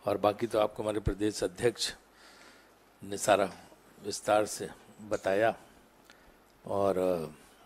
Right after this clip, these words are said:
यहाँ प्रदीप नरवाल जी भी बैठे हैं, वो भी पूरी कोशिश में उत्तर प्रदेश में लगे हुए हैं और रोज जो संग्राम और संघर्ष है, वो खेड़ा जी करते ही रहते हैं, हाँ,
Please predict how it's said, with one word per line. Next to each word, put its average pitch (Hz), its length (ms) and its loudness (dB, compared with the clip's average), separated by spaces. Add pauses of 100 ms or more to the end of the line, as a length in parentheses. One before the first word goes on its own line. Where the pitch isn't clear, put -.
(1500)
यहाँ 107 120 -2
प्रदीप 110 460 0
नरवाल 104 300 4
जी 110 80 0
भी 117 60 4
बैठे 107 340 -4
हैं, 104 160 -8 (1200)
वो 90 100 -2
भी 101 180 0
पूरी 107 300 2
कोशिश 107 460 0
में 113 60 0
उत्तर 104 220 0
प्रदेश 101 420 0
में 104 80 -2
लगे 98 240 4
हुए 98 180 2
हैं 85 100 -6 (1400)
और 90 180 0
रोज 98 240 6
जो 107 140 -2
संग्राम 104 600 4
और 117 80 0
संघर्ष 107 680 0 (100)
है, 120 380 2 (360)
वो 139 80 4
खेड़ा 123 320 4
जी 123 160 0
करते 131 300 0
ही 147 60 0
रहते 113 280 0
हैं, 104 100 -10 (580)
हाँ, 143 140 2